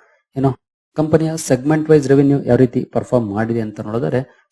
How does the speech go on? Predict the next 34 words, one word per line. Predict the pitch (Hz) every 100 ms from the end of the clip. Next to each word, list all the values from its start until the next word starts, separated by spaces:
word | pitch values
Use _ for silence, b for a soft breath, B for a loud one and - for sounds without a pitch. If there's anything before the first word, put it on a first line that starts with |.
| -
ಫೈನಾನ್ಷಿಯಲ್ | 139 151 151 139
ಸರ್ವಿಸಸ್ | 139 131 120 123 -
ನೋಡ್ಬೋದು, | 113 113 123
ಚೆನ್ನಾಗಿ | - 107 110
ಪರ್ಫಾರ್ಮ್ | - 98 - 101
ಮಾಡಿದೆ | 101 98
ಕ್ವಾರ್ಟರ್ಲಿ, | 131 104 104 101
ಇಯರ್ಲಿ | 104 101
ಎರಡು | 98 95
ಕಡೆ, | - 101
but | - 98
ಕ್ವಾರ್ಟರ್ಲಿ | 95 101 120 127
ಬಿಗ್ | 117 113 113
ಡಿಫರೆನ್ಸ್ | 113 120 113 117
ಏನಾಗಿಲ್ಲ, | 107 104 107
ಸ್ವಲ್ಪ | 143 127 120
ಮಟ್ಟಿಗೆ | 120 110 107 110
ಅಪ್ | 104 -
ಆಗಿದೆ, | 104 98 127 -
ಇಯರ್ಲಿ | 147 143 139
ಇಂಪ್ರೂವ್ಮೆಂಟ್ | 135 123 113 110 104 98
ಚೆನ್ನಾಗಿದೆ. | 98 87 87 82 - _ _ -
ಇನ್ನು | 123 120 -
ರಿಟೇಲ್ | 123 127 123
ಅಲ್ಲಿ | 117 120 -
ಇಯರ್ಲಿ | 139 135 135 - -
almost | 117 123 -
flattish | - 113 110 117 -
performance | 101 - 101 101 101
ಇದೆ | 110
ರಿಟೇಲ್ | 95 98 101
ಅಲ್ಲಿ, | 98 120
ಕ್ವಾರ್ಟರ್ಲಿ | - - 104 - 107
ಅಂತೂ | 104 101 107